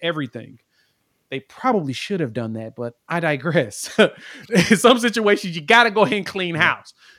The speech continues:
Speaker 1: But they, he didn't wanna do that. He didn't wanna do that to the people he brought with him to U S C, especially the ones from Oklahoma. So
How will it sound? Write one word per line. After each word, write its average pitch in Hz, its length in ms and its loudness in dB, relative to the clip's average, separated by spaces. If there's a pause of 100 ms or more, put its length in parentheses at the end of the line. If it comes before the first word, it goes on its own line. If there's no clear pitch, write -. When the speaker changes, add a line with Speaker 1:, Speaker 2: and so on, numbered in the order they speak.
(280)
Speaker 1:
But 165 140 -4
they, 247 180 6
he 240 80 0
didn't 247 180 -2
wanna 226 200 -4
do 294 140 -2
that. 147 140 -2
He 175 60 -8
didn't 240 120 -8
wanna 233 120 -6
do 226 80 -6
that 226 140 -4
to 220 80 -10
the 196 40 -12
people 202 280 -12
he 208 120 -8
brought 185 400 -4
with 185 160 -6
him 190 160 -12
to 185 60 -12
U 175 220 -10
S 170 180 -6
C, 208 320 -12
especially 185 380 -12
the 170 60 -10
ones 156 120 -10
from 147 160 -18
Oklahoma. 185 460 -6
So 165 400 -8